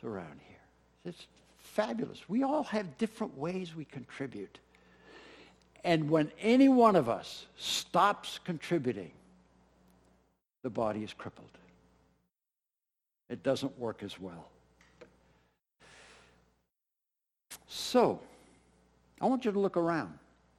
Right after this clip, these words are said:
and look at your fellow ministers, the people who are responsible by God's strategy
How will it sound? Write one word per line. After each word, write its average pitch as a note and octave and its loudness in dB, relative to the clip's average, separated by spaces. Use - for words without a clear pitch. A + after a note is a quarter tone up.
and C3+ -2
look F3+ 0
at - -6
your D#3 -2
fellow C#3+ 2
ministers, - -2
the B2 -8
people F#3+ 0
who D3+ 2
are C#3 4
responsible C#3 0
by A#2+ 0
God's D#3+ -2
strategy C3+ -2